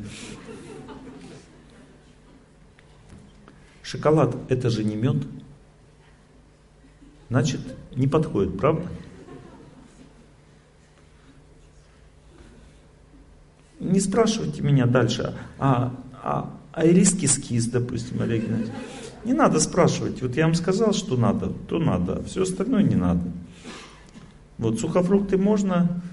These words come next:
без сахара. Не, не вот эти сухофрукты, которые просахаренные, там есть эти такие, как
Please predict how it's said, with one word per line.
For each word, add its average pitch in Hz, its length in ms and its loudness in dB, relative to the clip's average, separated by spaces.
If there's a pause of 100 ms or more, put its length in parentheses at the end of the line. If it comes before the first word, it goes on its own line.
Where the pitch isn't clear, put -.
(180)
без 156 220 4
сахара. 147 680 2 (1000)
Не, 135 320 4
не 139 220 4
вот 143 180 2
эти 175 200 0
сухофрукты, 127 880 -2 (280)
которые 113 460 0
просахаренные, 143 840 2
там 135 260 0
есть 120 340 0
эти 110 160 -4
такие, 113 400 -6
как - 240 -6